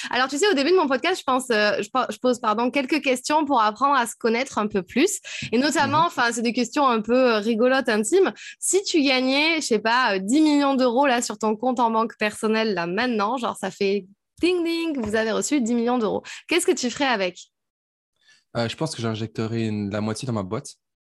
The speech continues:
Speaker 1: Mm.
Speaker 2: Euh, pour mener, pour, je pense pour gagner un peu de temps, euh, sur certains projets que j'ai envie de mettre en place et sans penser forcément renta au début. Euh, la moitié, enfin, donc il reste cinq millions, je prendrais deux millions cinq que je mettrais en investissement.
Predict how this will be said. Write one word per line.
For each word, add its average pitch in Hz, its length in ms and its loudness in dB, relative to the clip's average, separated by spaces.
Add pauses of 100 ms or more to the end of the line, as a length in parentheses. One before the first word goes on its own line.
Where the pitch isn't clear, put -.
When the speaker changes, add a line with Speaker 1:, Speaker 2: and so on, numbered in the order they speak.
(160)
Speaker 1:
Mm. 214 180 -4 (720)
Speaker 2:
Euh, 107 1160 -2
pour 107 120 -6
mener, 110 460 0
pour, 110 140 -12 (100)
je 117 100 -6
pense 160 200 -4
pour 117 100 -8
gagner 117 220 -2
un 143 60 -2
peu 117 160 -4
de - 40 -18
temps, 139 400 -6 (320)
euh, 107 460 -2
sur 104 180 -6
certains 107 240 -6
projets 113 260 -4
que 110 60 -8
j'ai 113 60 -6
envie 107 80 -4
de 101 60 -2
mettre 98 260 -8
en 101 40 -10
place - 360 -10 (120)
et 98 380 -2
sans 127 200 -6
penser 127 220 -8
forcément 110 380 -6
renta 107 340 -4
au 104 60 -4
début. 104 340 -6 (720)
Euh, 110 680 0
la 120 220 0
moitié, 131 420 -4
enfin, 120 360 -2
donc 95 420 -8
il 120 60 -2
reste 113 160 -4
cinq 113 240 -8
millions, 143 500 -2
je - 80 -12
prendrais 113 300 -4
deux 120 80 -2
millions 120 240 -2
cinq 123 300 -6
que 120 120 -8
je 104 120 -8
mettrais 107 280 -6
en 107 80 -4
investissement. 107 640 -6